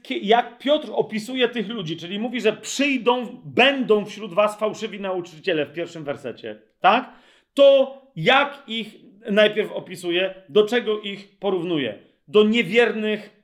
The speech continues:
aniołów najpierw. Zauważyliście? To jest, ym, u Piotra czwarty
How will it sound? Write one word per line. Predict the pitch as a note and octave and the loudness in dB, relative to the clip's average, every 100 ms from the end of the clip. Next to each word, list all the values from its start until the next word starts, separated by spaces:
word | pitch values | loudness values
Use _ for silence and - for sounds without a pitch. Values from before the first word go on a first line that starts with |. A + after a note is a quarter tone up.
| - | -4
aniołów | F#3+ G3 F#3 D3+ B2 - _ _ | -2 0 0 0 -4 -10 _ _
najpierw. | D3+ D3 C#3 A2 - _ | -2 -2 -2 -10 -12 _
Zauważyliście? | D#3+ F3 F3+ F#3 G3 A3 B3+ B3 - _ _ _ | -4 0 0 -2 -8 -4 -4 -4 -12 _ _ _
To | A#3 | 4
jest, | A3 G#3+ - - | 4 4 0 -6
ym, | G3 F#3+ F3+ - | -2 -2 -2 -8
u | A#3 | -8
Piotra | - A#3+ A#3+ G#3+ G3 - - | 0 0 4 4 2 -2 -6
czwarty | - G#3 G#3 G3+ F#3+ F#3+ | 0 2 2 0 0 -2